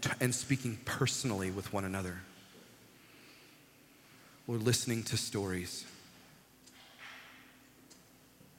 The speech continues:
Lord, responding to the needs of our neighbors and to one another. Pray that you would make our parishes places of light,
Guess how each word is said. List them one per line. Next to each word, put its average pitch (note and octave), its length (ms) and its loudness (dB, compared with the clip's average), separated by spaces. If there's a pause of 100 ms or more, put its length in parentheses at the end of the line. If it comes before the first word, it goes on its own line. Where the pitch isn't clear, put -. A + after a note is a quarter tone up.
(1160)
Lord, G2+ 160 -4
responding G#2+ 800 4 (300)
to C3 80 4
the A2+ 80 8
needs A2+ 440 4
of G2+ 80 -2
our G2 140 2
neighbors A#2 680 4
and G#2 120 -4
to G#2+ 120 -6
one G2+ 100 2
another. F#2 380 -2 (1600)
Pray C3+ 140 8
that A#2+ 140 2
you A2+ 120 2
would G#2+ 160 0
make A2 180 2
our G#2+ 80 4
parishes A2+ 560 0
places A#2 560 2
of G2+ 100 -2
light, G2+ 480 0